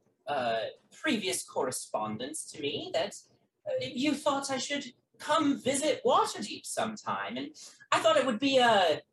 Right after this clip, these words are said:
smashing occasion to come do so, especially considering the amazing progress you've made breaking Bright Shield Vintage into this market. I knew being hard on you was the, the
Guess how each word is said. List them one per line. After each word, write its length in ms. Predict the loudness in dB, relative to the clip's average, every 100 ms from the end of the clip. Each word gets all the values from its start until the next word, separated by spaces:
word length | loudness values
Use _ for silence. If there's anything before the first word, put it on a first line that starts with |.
| _ _
smashing 640 | -4 -2 2 2 2 0
occasion 500 | -2 2 2 2 0
to 100 | -2
come 200 | -2 -4
do 200 | -4 -4
so, 280 | -4 -4 -6 -8 -20 _ 0
especially 760 | 0 -2 0 0 0 2 2
considering 1080 | 2 0 -2 -2 0 2 0 -2 -2 -4 -6 _ _ -20 -6 0
the 400 | 2 2 0 -6 _ _ _ -20 _ _ _ _ _
amazing 760 | 0 4 4 4 2 0 0 0
progress 640 | 0 2 2 2 0 -2 -8
you've 220 | -8 -4
made 500 | -2 0 -2 -4 -8 _ _ -4
breaking 800 | 0 0 0 -2 -4 -4 -4 -4
Bright 340 | 0 0 -2
Shield 460 | -6 -2 -2 -2 -4
Vintage 600 | -6 -6 -6 -8 -10 -10 -6
into 400 | -4 -4 -6 -6
this 220 | -8 -6
market. 640 | -2 0 -2 -4 -10 -12 -16 -16 -4
I 80 | 2
knew 200 | 2 2
being 300 | -2 -6 -4
hard 280 | -2 0 0
on 120 | -2
you 180 | -4 -4
was 360 | -4 -6 -10 -16 _ _ _
the, 360 | 0 0 0 -2 0
the 180 | 0